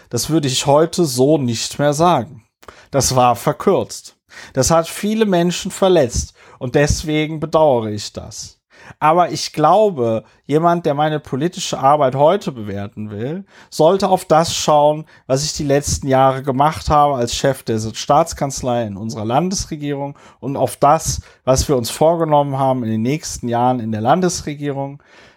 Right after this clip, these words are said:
Da wird man sehen, dass wir sehr viel getan haben für die queere Community in Nordrhein-Westfalen. Wir haben die Mittel verdoppelt, wir haben Aktionspläne aufgelegt. Ich glaube, wir haben so viel für die Akzeptanz getan,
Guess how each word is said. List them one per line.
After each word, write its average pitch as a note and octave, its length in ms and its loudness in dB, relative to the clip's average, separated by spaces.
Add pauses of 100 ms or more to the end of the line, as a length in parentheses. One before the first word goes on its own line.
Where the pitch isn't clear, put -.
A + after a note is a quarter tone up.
Da A#2+ 120 2
wird F3+ 220 2
man E3 220 2
sehen, D#3+ 500 0 (160)
dass A2+ 200 -4
wir B2 80 -2
sehr C#3 200 4
viel F#3+ 220 -2
getan E3 420 2
haben D#3+ 180 2
für - 180 -8
die D3 100 -4
queere E3 400 -2
Community D#3+ 720 0
in C3 80 -4
Nordrhein-Westfalen. C3+ 1200 0 (240)
Wir A#2+ 100 2
haben A#2+ 160 2
die A2 80 -4
Mittel F3 340 2
verdoppelt, C#3 760 0
wir A2+ 100 -2
haben A2 160 -2
Aktionspläne D3+ 800 -2
aufgelegt. A#2 720 -2 (280)
Ich - 140 -10
glaube, D3+ 440 4
wir B2 100 2
haben D3 180 2
so C3 100 -6
viel D#3+ 300 -2
für - 180 -8
die B2+ 120 -8
Akzeptanz B2+ 720 -2
getan, C#3 580 0